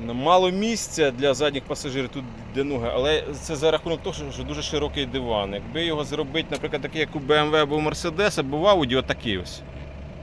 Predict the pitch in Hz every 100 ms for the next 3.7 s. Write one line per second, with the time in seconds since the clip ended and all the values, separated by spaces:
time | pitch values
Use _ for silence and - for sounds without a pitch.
0 | - - 131 123 131 104 101 107 98 90
1 | 87 - - - - - - - - -
2 | - 160 160 165 160 190 190 143 139 131
3 | - 127 131 160 175 170